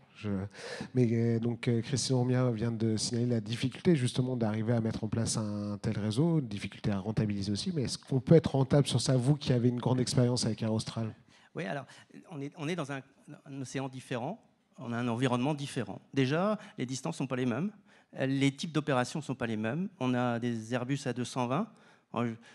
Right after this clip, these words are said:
Speaker 2: dire, quand on va entre Réunion et Mayotte, c'est deux heures quinze de vol. Quand on va à Madagascar, c'est une heure quinze. Quand on va en Afrique du Sud, parce que notre réseau, c'est ça, c'est, c'est quatre, plus de quatre heures de vol.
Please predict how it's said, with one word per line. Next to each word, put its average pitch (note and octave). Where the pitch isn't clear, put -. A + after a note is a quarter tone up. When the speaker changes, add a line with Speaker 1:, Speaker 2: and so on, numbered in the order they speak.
Speaker 2:
dire, F#2+
quand C3+
on B2+
va C3+
entre C3
Réunion B2+
et C3
Mayotte, D3
c'est C3+
deux B2
heures A2+
quinze C#3+
de D#3+
vol. G#3
Quand C#3
on C#3+
va B2
à -
Madagascar, A2+
c'est D3+
une C3+
heure C#3+
quinze. C#3
Quand A#2
on A#2+
va A#2
en B2
Afrique B2
du A#2+
Sud, A#3
parce -
que -
notre C3+
réseau, F#3+
c'est F3+
ça, G3+
c'est, C3
c'est C3
quatre, -
plus D#3+
de -
quatre -
heures F3
de F#3
vol. D#3+